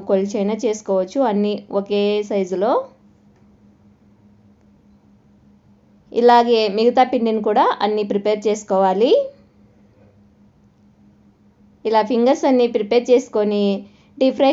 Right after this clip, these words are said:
కోసం ఆయిల్ వేడి చేసుకొని, ఆయిల్ మరీ హీట్లో ఉండకూడదు, మరీ లో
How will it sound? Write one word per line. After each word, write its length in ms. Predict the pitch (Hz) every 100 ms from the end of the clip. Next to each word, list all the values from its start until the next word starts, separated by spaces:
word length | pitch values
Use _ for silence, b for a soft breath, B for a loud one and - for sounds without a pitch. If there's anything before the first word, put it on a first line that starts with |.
| 294
కోసం 260 | 277 294 262 247 220
ఆయిల్ 200 | 214 214 214
వేడి 200 | 214 202
చేసుకొని, 480 | 226 226 226 214 294 605 587 b b b - 220
ఆయిల్ 180 | 240 240
మరీ 180 | 226 247 269
హీట్లో 280 | 247 202 233 226
ఉండకూడదు, 460 | 226 247 233 262 480 571 254
మరీ 220 | 233 240 220
లో 80 | 202